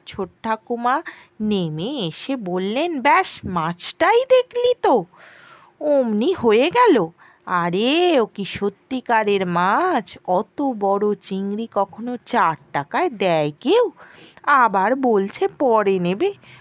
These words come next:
বটু বলল, "আহা, বলল যে বিক্রি না হলে পচে যাবে।" কাষ্ঠ হেসে ছোট ঠাকুমা বললেন,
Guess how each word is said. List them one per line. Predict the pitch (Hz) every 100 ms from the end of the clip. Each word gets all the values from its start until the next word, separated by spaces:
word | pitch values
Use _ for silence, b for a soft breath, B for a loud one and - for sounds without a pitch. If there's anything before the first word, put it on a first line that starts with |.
| B 247
বটু | 269 247 -
বলল, | 190 175 185 233
"আহা, | 349 226 180 180 180 285 311 B B B 226
বলল | 247 269 254 220 214
যে | 202 269
বিক্রি | 226 220 _ 233 233
না | 233 226
হলে | 226 240 247 -
পচে | 240 220 - 196
যাবে।" | 202 190 196 311 _ b b b b _
কাষ্ঠ | 302 254 214 - -
হেসে | 226 240 220 190 - 415
ছোট | - - 208 _
ঠাকুমা | - 247 - 330 330
বললেন, | 214 196 226 302 349 349